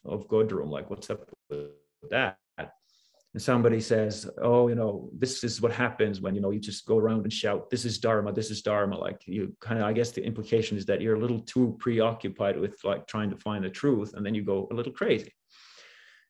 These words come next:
And then, but somebody, of course, says, some more pious person says, "Oh, this is a great fortune. You know, he, he had material prosperity, and then he's, in his maturity, he, you know,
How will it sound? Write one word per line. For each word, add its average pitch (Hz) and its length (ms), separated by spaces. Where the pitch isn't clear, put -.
And 120 160
then, 127 180
but - 180
somebody, 131 420
of 90 140
course, - 280
says, 101 340
some 107 320
more 113 220
pious 113 280
person 107 280
says, 101 240
"Oh, 117 160
this 113 220
is 95 100
a 104 60
great 117 340
fortune. 98 400
You 101 100
know, 95 160
he, 101 220
he 113 160
had 120 220
material 120 380
prosperity, 110 720
and 107 120
then 110 140
he's, 113 280
in 117 120
his 110 160
maturity, 113 580
he, 107 320
you 110 120
know, 98 340